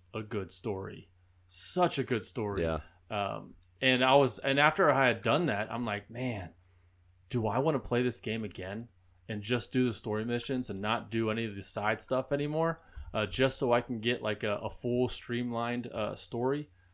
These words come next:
Speaker 1: I may, I feel like I'm going to do that.
Speaker 2: Really?
Speaker 1: Um, and that's not something I would do with God of War.
Speaker 2: Yeah.
Speaker 1: So that has, that's another thing that,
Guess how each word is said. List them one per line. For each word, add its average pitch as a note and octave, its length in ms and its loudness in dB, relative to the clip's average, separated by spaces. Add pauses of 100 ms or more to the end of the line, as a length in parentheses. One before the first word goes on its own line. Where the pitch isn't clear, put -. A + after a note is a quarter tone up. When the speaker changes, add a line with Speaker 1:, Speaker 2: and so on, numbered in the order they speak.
(440)
Speaker 1:
I A#2 100 0
may, C3+ 320 4
I B2 100 2
feel D#3+ 200 2
like D#3 120 2
I'm A#2+ 220 0
going B2 280 0
to A#2 60 -2
do A2 200 -4
that. - 300 -12
Speaker 2:
Really? F2+ 300 2
Speaker 1:
Um, G2+ 440 -6 (200)
and B2+ 160 2
that's C3 200 4
not C#3+ 200 6
something C3 320 2
I A#2+ 80 6
would A2+ 220 2
do B2+ 180 4
with G#2+ 200 -2
God G#2+ 180 0
of G2 100 -6
War. - 360 -8 (340)
Speaker 2:
Yeah. E2+ 120 -4
Speaker 1:
So G#2 380 2
that A2 200 2
has, A2 360 -4
that's B2 180 -4
another C3 260 2
thing G#2 320 -6
that, G2+ 240 -6